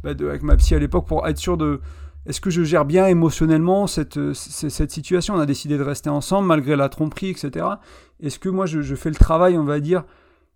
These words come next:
qu'il faut pour recréer la confiance, recréer l'engagement dans la relation, sans me blesser, en, en processant mes émotions, en me laissant l'espace de pleurer, d'être triste, mais en même temps d'aimer, et cetera. C'est pour ça que j'avais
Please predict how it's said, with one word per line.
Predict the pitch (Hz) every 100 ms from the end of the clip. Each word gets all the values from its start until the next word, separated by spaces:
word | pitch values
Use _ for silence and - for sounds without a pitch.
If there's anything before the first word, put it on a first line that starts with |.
| _
qu'il | - 160
faut | - 208 208
pour | 180 147
recréer | 160 - 151
la | 143
confiance, | - 180 - 202 185
recréer | 151 160 156
l'engagement | 151 147 139 156
dans | 147
la | 143
relation, | 127 135 143 - 220 220 - _ _
sans | - - - 208 208
me | 196
blesser, | 156 156 180 - 170
en, | 143 - -
en | 151
processant | - 170 185 175 175
mes | 170 160
émotions, | 165 170 180
en | 151
me | 143
laissant | 160 - 165
l'espace | 160 - 170 151
de | 143
pleurer, | - 165 170 175
d'être | 151 147
triste, | - 190 175
mais | 160
en | 139
même | 147 147
temps | 165 165 - _ _
d'aimer, | 127 160 170 175
et |
cetera. | - 151 143 139
C'est | -
pour | 131 -
ça | 196
que | 175
j'avais | 160 147 151 160